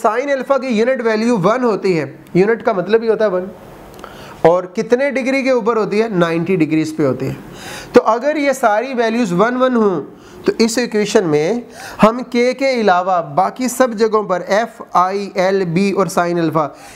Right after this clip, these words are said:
इन सब जगहों पे वन लिखेंगे। तो ये लिखा मैंने, एफ की जगह पर भी यहाँ पर वन लिखा,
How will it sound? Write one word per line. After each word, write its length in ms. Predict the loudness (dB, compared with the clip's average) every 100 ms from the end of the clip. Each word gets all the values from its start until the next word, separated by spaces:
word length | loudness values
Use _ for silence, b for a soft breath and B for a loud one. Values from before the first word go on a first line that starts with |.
| B
इन 160 | 2 2
सब 280 | 0 0
जगहों 280 | 0 0 0
पे 100 | 0
वन 180 | 0 0
लिखेंगे। 400 | -2 -2 -2 -2
तो 220 | -4 0
ये 120 | 2
लिखा 280 | 2 2 0
मैंने, 240 | 0 -6 0
एफ 180 | 0 0
की 80 | 0
जगह 220 | 2 2
पर 180 | 0 -2
भी 100 | 0
यहाँ 180 | -2 -2
पर 160 | -2
वन 200 | -2 -2
लिखा, 360 | -2 0 -2 -2